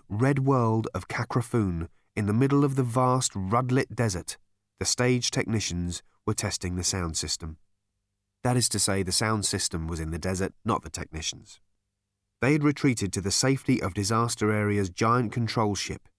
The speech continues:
which hung in orbit some four hundred miles above the surface of the planet, and they were testing the sound from there. Anyone within five miles of the speaker silos wouldn't have survived the tuning up.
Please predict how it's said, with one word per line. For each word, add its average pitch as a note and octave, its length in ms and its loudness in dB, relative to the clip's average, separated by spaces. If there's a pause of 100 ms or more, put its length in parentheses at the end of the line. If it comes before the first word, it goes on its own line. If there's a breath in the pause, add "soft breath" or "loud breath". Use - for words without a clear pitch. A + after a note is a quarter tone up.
(120)
which G#2+ 220 0
hung C3 400 2
in C3 160 4
orbit G2 400 2
some F#2+ 260 0
four A#2+ 300 0
hundred B2 260 2
miles F#2+ 400 2
above G2 240 0
the G2+ 80 -4
surface - 480 -2
of E2+ 80 -6
the F2+ 80 -4
planet, G#2+ 380 -2 (600)
and F#2+ 140 -2
they F#2+ 60 2
were F2 100 0
testing C#3+ 400 0
the C#3+ 80 4
sound E2+ 420 0
from G#2 180 -2
there. F#2+ 320 -2 (840 loud breath)
Anyone G#2+ 420 4
within G#2+ 240 2
five C3 380 2
miles A2+ 360 2
of G2 120 -2
the F#2+ 80 0
speaker C#3+ 400 0
silos F2 680 -2 (300)
wouldn't A2 220 2
have A2 80 0
survived E2+ 480 0
the - 80 -2
tuning D#2+ 400 -2
up. F#2+ 240 -4